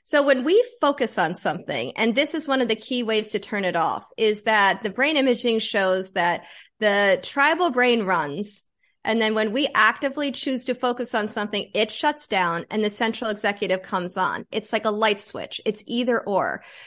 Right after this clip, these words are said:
So when, when this is running, if we then are like, "Oh, ugh, that's my tribal brain, gross," and I, you go and do something else, whether it's binging a television show, listening to music, going for a bike ride like you, you do.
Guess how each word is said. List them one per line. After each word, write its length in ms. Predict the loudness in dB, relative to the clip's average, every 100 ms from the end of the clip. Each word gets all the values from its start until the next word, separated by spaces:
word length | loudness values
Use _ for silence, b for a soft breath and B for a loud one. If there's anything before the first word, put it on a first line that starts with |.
| B
So 600 | -14 -2 2 4 2 0 -2
when, 580 | 0 2 2 0 -2 -4 _ -8
when 280 | 0 2 4
this 240 | 4 2
is 160 | 0 0
running, 640 | 2 4 4 0 -2 -8 _ -2
if 220 | 0 0
we 240 | -2 -2 0
then 320 | 2 4 2
are 160 | 2 2
like, 220 | 2 2
"Oh, 300 | 4 6 4
ugh, 460 | 4 6 6 4 0
that's 180 | -6 -2
my 120 | -4
tribal 400 | 2 2 4 2
brain, 340 | 2 2 2
gross," 640 | 2 4 4 4 -2 -6 -6 0
and 300 | 0 0 0
I, 100 | -2
you 180 | 0 0
go 180 | 2 2
and 100 | 0
do 140 | -4
something 460 | -4 -6 -4 -6 -2
else, 360 | 0 -2 -4
whether 300 | -6 -4 -2
it's 180 | -4 -6 B B -14
binging 500 | -4 -2 0 0 0
a 60 |
television 560 | 0 2 2 0 -2 -4
show, 260 | 0 0 2
listening 480 | 2 0 0 -2
to 140 | -2 -4
music, 420 | -2 0 -2 0
going 300 | 2 2 0
for 180 | -2 -2
a 60 |
bike 340 | 0 2 0 2
ride 260 | 2 2
like 220 | 0 -4 -2
you, 220 | -4 -4
you 220 | -2 -2
do. 240 | 2 2